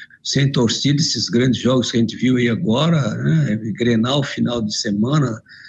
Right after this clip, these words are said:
sem público, São Paulo e Palmeiras, e Fla-Flu, então, parece treinamento, assim, de, de, du-, durante a semana. Um jogo amanhã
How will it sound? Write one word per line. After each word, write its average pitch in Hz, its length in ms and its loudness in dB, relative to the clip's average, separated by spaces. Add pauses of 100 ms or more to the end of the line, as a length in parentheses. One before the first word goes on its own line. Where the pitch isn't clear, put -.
(140)
sem 107 240 -2
público, 165 680 2
São - 240 -6
Paulo 123 300 0
e - 80 0
Palmeiras, 123 1000 2 (560)
e 113 240 -2
Fla-Flu, 156 1200 2 (440)
então, 226 1160 0 (280)
parece 170 480 -2
treinamento, 202 800 2
assim, 135 260 0
de, 110 180 -4
de, - 260 -12
du-, 113 280 0
durante 127 420 0
a - 20 0
semana. 107 400 0
Um 110 120 2
jogo 143 240 2
amanhã 127 440 2